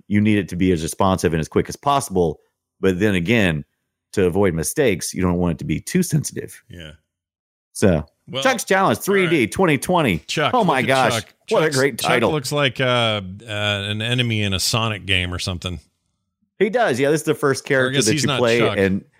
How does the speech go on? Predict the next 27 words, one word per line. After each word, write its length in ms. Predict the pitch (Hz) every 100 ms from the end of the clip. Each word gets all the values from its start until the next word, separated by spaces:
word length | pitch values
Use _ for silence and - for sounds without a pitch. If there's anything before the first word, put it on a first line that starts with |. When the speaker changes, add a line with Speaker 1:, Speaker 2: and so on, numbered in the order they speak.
| _
Speaker 2:
The, 180 | 110 107
the 160 | 95 127
Speaker 1:
and, 180 | 139 120
Speaker 2:
guy, 60 |
Speaker 1:
uh, 180 | 117 113
he, 120 | 139
Speaker 2:
the 100 | 185
Speaker 1:
he's 220 | - 180 -
pretty 240 | 180 151
basic. 600 | 127 120 120 139 131 - -
Uh, 480 | 101 98 98 95 -
I 40 |
don't 220 | 101 120
think 140 | 131 107
he 80 | 123
has 140 | 107
any 100 | 107
special 640 | 95 - - 107 - 120 110
abilities, 720 | 110 98 110 117 123 120 107
but 320 | 101 92 76
different 360 | 85 120 110 85
Speaker 2:
Yeah. 40 |
Speaker 1:
characters 460 | 92 98 98 92 78
do, 360 | 85 90 80 - _ _ _ _ -
uh, 260 | - -
start 320 | - 107 90 82
having 400 | 87 82 76